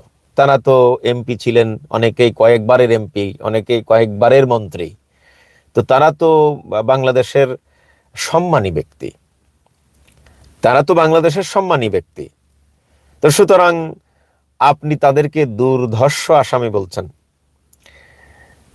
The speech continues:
আহ, যদি দুর্ধর্ষ না হবে, একটা বিষয় মনে রাখবেন, যারা সম্মানী ব্যক্তি তারা কিন্তু, আহ,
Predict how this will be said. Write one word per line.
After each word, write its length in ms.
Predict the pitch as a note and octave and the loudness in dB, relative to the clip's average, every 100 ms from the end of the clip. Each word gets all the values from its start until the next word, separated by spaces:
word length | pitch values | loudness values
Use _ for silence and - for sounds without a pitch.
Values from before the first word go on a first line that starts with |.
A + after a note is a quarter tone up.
| _ - | _ -4
আহ, 520 | G2 G2 F#2+ F#2 - | 0 2 2 0 -2
যদি 200 | A#2+ C#3 | -2 -2
দুর্ধর্ষ 600 | B2+ B2+ A#2 B2+ C3+ - | 0 0 2 0 0 -2
না 180 | A#2 F#2+ | -4 -2
হবে, 340 | F#2 D#2+ - - _ _ _ _ _ _ - | -4 -8 -10 -12 _ _ _ _ _ _ -6
একটা 180 | - B2+ | 0 2
বিষয় 280 | C#3+ D#3 | 4 4
মনে 180 | C#3 A#2 | 2 2
রাখবেন, 360 | G#2 F2+ D#2+ - - _ _ _ _ _ _ _ _ _ _ - | 2 0 -4 -6 -12 _ _ _ _ _ _ _ _ _ _ -2
যারা 320 | G#2 A#2+ C#3+ | 2 2 2
সম্মানী 680 | - - C3+ D3 E3+ E3 | -4 -4 -4 0 0 0
ব্যক্তি 480 | G#2 G2 _ - C#2+ _ _ _ _ _ _ _ _ _ _ _ _ _ _ _ - | -2 -4 _ -16 -16 _ _ _ _ _ _ _ _ _ _ _ _ _ _ _ -2
তারা 260 | B2+ C#3 | 2 2
কিন্তু, 680 | D3 E3 E3 D3 D#3 D3 C#3 - _ _ _ _ _ _ _ _ _ _ _ _ | 0 -4 -6 -4 -4 -2 -6 -12 _ _ _ _ _ _ _ _ _ _ _ _
আহ, 440 | - G2+ G2+ G2 | 0 2 4 2